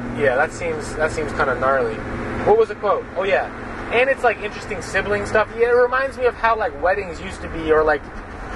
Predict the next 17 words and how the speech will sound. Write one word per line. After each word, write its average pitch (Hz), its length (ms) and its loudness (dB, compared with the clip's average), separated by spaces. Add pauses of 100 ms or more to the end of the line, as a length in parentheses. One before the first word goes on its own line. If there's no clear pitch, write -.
(140)
in 170 120 0
some 190 300 2
cultures. 160 640 0 (480)
What's - 180 4
that 214 180 2
one 208 180 -6
culture 214 400 0
where 180 160 4
motherfuckers 185 580 0
pull 196 220 0
up 202 140 2
on 170 120 -2
the 127 100 -4
horse 180 400 4
and 165 80 -10
just 147 180 -4
kidnap, 185 460 0